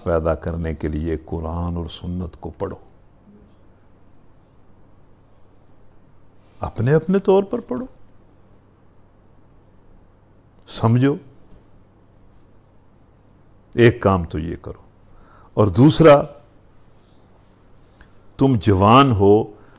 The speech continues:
उम्मत के जवानों से तो दुनिया कांप रही है कि इस उम्मत मुसलमा के पास सबसे बड़ा एसेट जो है, वो ये नौजवान है।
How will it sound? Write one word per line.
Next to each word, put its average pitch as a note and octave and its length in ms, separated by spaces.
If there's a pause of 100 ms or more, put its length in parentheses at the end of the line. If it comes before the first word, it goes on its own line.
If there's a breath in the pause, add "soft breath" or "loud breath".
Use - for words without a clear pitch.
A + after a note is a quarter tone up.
(140 soft breath)
उम्मत F3+ 440
के G3 180
जवानों C3+ 520
से F#3 140
तो D#3 160
दुनिया C3 480
कांप A3+ 320
रही C#3+ 240
है A#2 160 (1400)
कि D#3+ 80 (100)
इस - 180
उम्मत F#3+ 380 (100)
मुसलमा F3 520
के D#3+ 140
पास E3 440
सबसे A#3 720
बड़ा C3 460 (160)
एसेट D3+ 460
जो B2 180
है, A2+ 460 (600 soft breath)
वो C3+ 280
ये A#2+ 460
नौजवान F#2+ 720
है। C#2+ 160